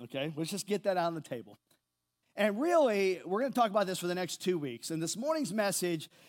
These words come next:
is sort of laying the foundation for what Paul's gonna say in First Thessalonians four, because I believe we need some context. You know, Paul's talking about how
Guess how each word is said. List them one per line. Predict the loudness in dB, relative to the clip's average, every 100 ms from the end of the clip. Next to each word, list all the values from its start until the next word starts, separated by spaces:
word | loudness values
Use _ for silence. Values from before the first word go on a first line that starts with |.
| -2
is | -2
sort | 0 2 2
of |
laying | 2 0 0 -2
the | -2 -4
foundation | -2 -2 -2 -4 -2 -2 -4 -10 -16 -18 -20 -20 -6
for | -2
what | -2 -2
Paul's | -2 0 -2
gonna | -6 -10 _ _ _ -14 -14 _ _ -12
say | -6 -6 -8 -14 _ _
in | -10
First | -8 -8 -6
Thessalonians | -6 -8 -8 -10 -10
four, | -12 -14 -14 _ _ _ _ _ _ -12
because | -4 -4
I | 0 0
believe | 0 0 2 2
we | -2
need | -2 -2
some | -2 -8
context. | -10 -12 -12 -14 -20 -20 -20 -20 _ _ _ _ _ _ _ _ _ _
You | -4
know, | -2
Paul's | 2 2 4
talking | 2 4 2
about | 0 2 2 -2
how | -4 -2 2 2 -2